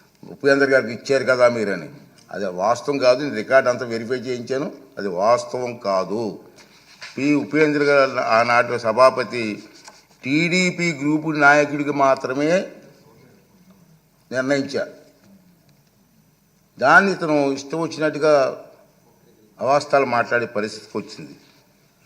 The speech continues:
ఈ వాస్తవాలను, సాంప్రదాయాలను దృష్టిలో ఉంచుకుంటే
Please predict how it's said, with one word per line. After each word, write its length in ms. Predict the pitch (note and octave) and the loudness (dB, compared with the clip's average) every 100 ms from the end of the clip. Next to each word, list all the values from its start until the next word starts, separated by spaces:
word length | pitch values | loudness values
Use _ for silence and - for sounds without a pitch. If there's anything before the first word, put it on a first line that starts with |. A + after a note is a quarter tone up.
| A2+ | -6
ఈ 40 | |
వాస్తవాలను, 800 | A2 A#2 C#3 - D#3 D3+ D3+ C#3 | 2 4 2 0 6 8 8 6
సాంప్రదాయాలను 720 | A2 A2 B2 C3 C3 C3 B2+ | 0 0 0 0 2 2 2
దృష్టిలో 320 | A2+ - - B2+ | -4 -10 -6 -6
ఉంచుకుంటే 800 | A2+ - C3 A#2+ D3+ E3+ - | -6 -10 -12 -4 -2 -2 -6